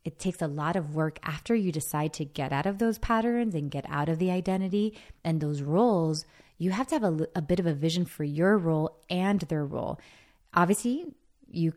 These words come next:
work on yourself and you, you know, change your behaviors little by little, but then also you change the way you see the person and the vision that you hold for them. And you really, like, expect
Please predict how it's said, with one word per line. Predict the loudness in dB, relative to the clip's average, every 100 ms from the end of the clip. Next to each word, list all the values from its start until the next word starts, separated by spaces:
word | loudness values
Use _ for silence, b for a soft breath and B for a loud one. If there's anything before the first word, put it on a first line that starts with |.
| _
work | -2 2 6
on | 6
yourself | 4 2 2 4 4 2
and | 0 -2 0
you, | 0 2 -2 -4
you | -2
know, | -2
change | -2 0 0 2
your | 0
behaviors | -2 -2 0 0 0
little | 0 0
by | 0 -2
little, | 4 4 6 2 B B B B -4
but | 0
then | 0 0 2
also | 4 4 2 0
you | 2 0
change | -4 -6 -2 0 2 0
the | -2
way | -2 -2
you | -4
see | -8 -4 0 0
the | 0
person | -2 -2 -2 -4 -4 -4
and | -4 -4
the | -4
vision | -4 0 2 2 0
that | 0
you | -2
hold | -4 -2 0 2 -2
for | -6 -6
them. | -4 -4 -6 -12 B B B -2
And | 0
you | 0
really, | 4 4 4 0
like, | -4 -6
expect | -8 -12 -6 2 2 2 -8